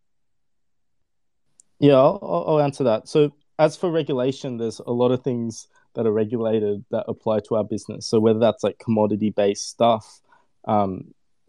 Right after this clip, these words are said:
there's n-, local nuances. We're working with the, like, you know, lawyers on the ground that have expertise in, in the jurisdictions that we're operating in. So right now it's Sri Lanka and Thailand,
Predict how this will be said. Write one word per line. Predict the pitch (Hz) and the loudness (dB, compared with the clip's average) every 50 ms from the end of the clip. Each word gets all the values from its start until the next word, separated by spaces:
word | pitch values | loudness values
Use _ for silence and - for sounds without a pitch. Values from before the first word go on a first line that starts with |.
| - - | -20 -18
there's | - - 123 120 104 - - | -6 0 2 2 2 2 0
n-, | 117 113 120 | -2 0 4
local | 127 117 117 110 - - 107 | 4 6 4 4 4 2 2
nuances. | 107 131 156 156 147 143 - - 135 123 113 104 | 4 6 6 6 4 2 2 0 0 0 2 2
We're | 113 113 110 | 2 2 2
working | 110 113 113 - 123 117 | 2 0 0 -2 -2 -2
with | 110 104 98 | -2 -2 -2
the, | - 101 98 92 87 - - - - _ - | 0 0 0 -2 -4 -6 -10 -16 -12 _ -4
like, | 110 101 - - - _ _ _ _ _ - | -4 -4 -4 -6 -14 _ _ _ _ _ -4
you | 120 107 | -4 -2
know, | 104 101 | -2 -2
lawyers | 101 104 107 107 110 113 110 110 110 104 101 - - - | -2 -2 0 2 4 4 4 4 4 2 0 -4 -6 -4
on | 107 101 95 | -2 -2 0
the | 95 | -2
ground | 87 - 101 98 98 95 98 101 101 101 90 | -2 0 0 2 2 2 2 0 0 0 0
that | 101 87 | 0 0
have | 98 98 90 | 0 0 2
expertise | 104 101 - - - 104 98 - - 104 107 104 98 - | 0 0 0 0 0 0 0 0 0 0 2 2 0 0
in, | 107 98 95 - - | -2 -2 -2 -4 -2
in | 101 104 | -2 0
the | 92 92 | 0 0
jurisdictions | 85 - 104 104 - - - 123 - - - 110 101 - | 0 2 2 2 2 2 0 -2 0 2 0 0 2 2
that | 107 95 - | 2 4 6
we're | 104 104 | 6 6
operating | 101 101 - - 110 107 104 107 110 | 6 4 4 4 4 6 4 4 0
in. | 113 110 113 - | -2 -4 -6 -6
So | - - 95 90 - - | -6 -6 -6 -6 -2 0
right | 95 95 - | 0 0 0
now | 101 98 92 | -2 -6 -8
it's | - - - | -8 -10 -12
Sri | - - - 104 | -8 -4 -2 -2
Lanka | 92 87 90 92 - - | -2 -2 -2 -4 -6 -8
and | - - - | -10 -12 -2
Thailand, | - 113 117 120 117 117 113 110 117 123 | 2 4 4 6 4 2 0 -2 -4 -8